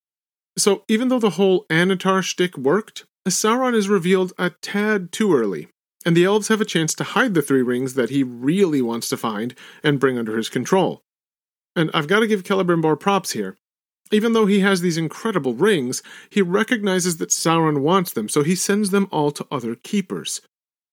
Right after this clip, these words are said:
This last chapter of Celebrimbor's story is summarized briefly in official books like the Silmarillion, but the only really detailed version is in Unfinished Tales. However, let me add the caveat that once again, this version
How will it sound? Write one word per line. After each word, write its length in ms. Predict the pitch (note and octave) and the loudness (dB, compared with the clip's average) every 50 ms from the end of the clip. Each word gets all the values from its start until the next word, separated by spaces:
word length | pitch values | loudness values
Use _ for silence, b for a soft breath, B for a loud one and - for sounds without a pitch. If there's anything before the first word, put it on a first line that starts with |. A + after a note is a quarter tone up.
| _ _ | _ _
This 200 | _ F3 G3 F3+ | _ 0 0 2
last 340 | F3+ F#3 G3 G#3 G3+ - - | 2 2 2 2 2 0 0
chapter 340 | - G3+ G3 F#3+ F#3 - F3+ | 2 2 2 2 2 2 0
of 100 | E3 - | 0 0
Celebrimbor's 600 | - - E3 D#3+ D3 D#3+ E3+ F3+ F3 F#3 F3+ F3 | 0 0 0 0 2 2 0 2 2 0 0 0
story 340 | - - - C#3 C#3 D3 - | -2 -2 0 2 2 2 2
is 140 | - E3+ D3+ | 0 -2 -4
summarized 600 | - - G3 F#3+ F#3 F#3 F#3 F3+ F#3 F3+ D#3+ - _ | -2 0 0 2 2 2 2 2 2 0 -2 -2 _
briefly 440 | D#3+ D#3 D#3 - - D#3 D3+ D3 D3+ | 0 0 0 0 0 0 0 0 0
in 260 | - - D#3+ C#3+ C#3 | -2 -4 -4 -2 -4
official 380 | C3+ - - G3 - - F#3 | -2 -2 -2 0 0 0 -2
books 300 | D#3+ C#3 C#3+ C#3 - - | 0 0 -2 -2 -2 -4
like 180 | D3 C#3 C3 B2+ | -2 -2 -2 -2
the 120 | - C3 | -6 -10
Silmarillion, 640 | B2 - - B2+ B2 C3 D3 D#3+ D3+ C3+ A#2 G#2+ A2 - _ _ _ _ _ _ _ _ _ _ _ _ _ _ | -10 -6 -4 -4 0 2 2 2 2 2 0 -4 -8 -10 _ _ _ _ _ _ _ _ _ _ _ _ _ _
but 300 | - E3+ D#3 G3+ A3 - | -4 0 0 2 0 2
the 140 | G3+ G3+ A3+ | 2 2 2
only 300 | A3+ B3 C#4+ D4+ D#4 C#4 | 2 2 2 0 0 0
really 360 | G#3 E3+ F#3+ G#3+ G#3+ G#3+ G#3 | 0 0 2 2 2 2 2
detailed 640 | E3 C3+ B2 D#3 F3 F#3+ F3+ - F3+ F3+ F3+ F3+ E3 | 0 -2 -2 -2 -2 0 0 0 0 0 0 0 0
version 440 | C#3 D3+ D3+ C#3+ C3 C#3+ C#3+ C#3+ D3+ - _ _ _ _ _ _ _ | 0 2 2 2 2 0 -4 -4 -4 -10 _ _ _ _ _ _ _
is 160 | G3+ F#3 E3 | 0 2 4
in 160 | G3+ G3 F#3+ - | 2 2 2 2
Unfinished 640 | - F3+ G3 G3 F#3 - D#3 D3 C#3 - - - - | 2 2 2 2 0 0 0 0 0 -2 -4 -8 -8
Tales. 560 | - B2+ A2+ G#2 F#2+ F2 F2 - - - - _ _ _ _ _ _ _ _ _ _ - | -6 -4 -4 -4 -6 -8 -12 -14 -14 -16 -16 _ _ _ _ _ _ _ _ _ _ 0
However, 260 | E3 F3 F3+ F3 F#3+ | 2 2 4 2 2
let 160 | - G3 G#3 | 0 -2 -2
me 140 | A#3+ C4 A#3 | 0 2 2
add 200 | G3 F3 F3 E3 | 4 2 2 0
the 60 | E3 | -2
caveat 500 | F3+ - - D#3+ C#3+ C3+ C#3+ C3+ C3 - | -6 -2 -2 -2 0 2 2 2 2 0
that 160 | - C#3+ C#3+ A#2+ | -2 -4 -2 0
once 200 | C3 D3 E3 - | -2 -2 0 0
again, 340 | A3 F3+ F3+ D#3 C#3+ C#3 | 2 2 2 2 2 0
this 180 | C3+ D3+ D3+ - | 0 -2 -2 0
version 380 | - D3+ D#3 D#3+ D#3 G3 G3 | 2 2 2 2 2 0 -2